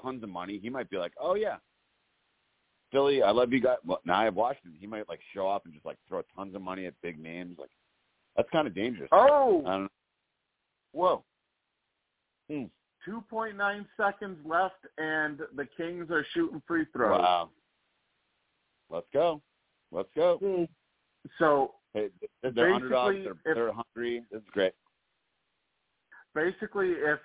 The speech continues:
Speaker 2: if they land both, both of these free throws, uh, Steph Curry will have two point nine seconds to make it all the way down the court for a three-point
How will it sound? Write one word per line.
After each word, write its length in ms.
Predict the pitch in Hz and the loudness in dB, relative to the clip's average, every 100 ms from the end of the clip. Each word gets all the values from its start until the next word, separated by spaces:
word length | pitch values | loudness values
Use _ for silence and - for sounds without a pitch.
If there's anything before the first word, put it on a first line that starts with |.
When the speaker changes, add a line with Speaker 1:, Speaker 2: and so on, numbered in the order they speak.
| - | -8
Speaker 2:
if 100 | 143 - | -10 -6
they 160 | 160 180 | -6 -6
land 380 | 196 196 156 131 | -6 -8 -8 -4
both, 240 | 160 175 - _ _ | -2 -4 -8 _ _
both 220 | 165 180 | -2 -2
of 100 | 185 | -4
these 160 | 170 165 - | -6 -8 -4
free 180 | 175 160 | 0 0
throws, 480 | 165 143 120 117 110 - _ _ - | 0 2 2 2 -4 -10 _ _ 2
uh, 680 | 135 123 123 120 120 120 117 - _ _ _ _ _ - | 4 6 6 4 2 0 -4 -10 _ _ _ _ _ 0
Steph 200 | 170 170 | 0 0
Curry 260 | - 180 165 | 0 2 2
will 180 | 147 147 | 2 2
have 120 | 139 - | 2 -2
two 140 | 170 156 | -4 -4
point 300 | 180 156 151 | -4 -4 0
nine 280 | 151 147 - | 0 -2 -2
seconds 340 | 156 147 135 - | 0 0 -2 -6
to 80 | 143 | -2
make 240 | 135 135 | 0 0
it 60 | 139 | 4
all 180 | 131 135 | 4 4
the 80 | 135 | 4
way 160 | 131 | 0
down 300 | 117 123 123 | 4 2 2
the 80 | 120 | -4
court 340 | - 131 117 - | -4 -2 -2 -2
for 140 | 113 | -4
a 60 | 104 - | -4 -6
three-point 520 | 117 107 117 110 | -8 -6 -2 -2